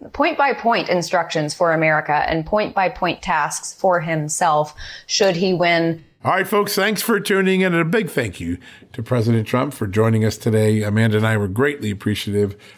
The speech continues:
Speaker 2: A lot of news in that interview, a lot of things to think about. You can see where his twenty twenty-four campaign is already going, and we're really grateful that he could spend the time with us. We'll have more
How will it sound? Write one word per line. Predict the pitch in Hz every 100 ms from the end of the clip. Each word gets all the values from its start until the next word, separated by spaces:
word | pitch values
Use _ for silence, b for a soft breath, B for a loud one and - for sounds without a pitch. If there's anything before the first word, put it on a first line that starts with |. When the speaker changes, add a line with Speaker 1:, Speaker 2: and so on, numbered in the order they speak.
| -
Speaker 2:
A |
lot | 117 175 202
of |
news | 196 208 160
in | 156
that | 143
interview, | 135 131 123 127
a |
lot | 127 147
of | 156
things | 147 143
to | 147
think | 131 120
about. | 113 120 113
You |
can | 120 113
see | - 131 123 123 B B -
where | 113 123 131
his | 131 127
twenty | - 127 123 131 120
twenty-four | - 151 147 - 147 - 175 202
campaign | - 117 110 107
is | 101
already | 107 110 139
going, | 143 107 92 87 92 B B B -
and | 92 95
we're | 101 101
really | 98 95
grateful | 92 101 - 98
that | 95
he | 92
could | 104
spend | - 92
the | 92
time | 98 95 95
with | 95
us. | 92 -
We'll | 104
have | 95 107
more | 101 117 147 117 117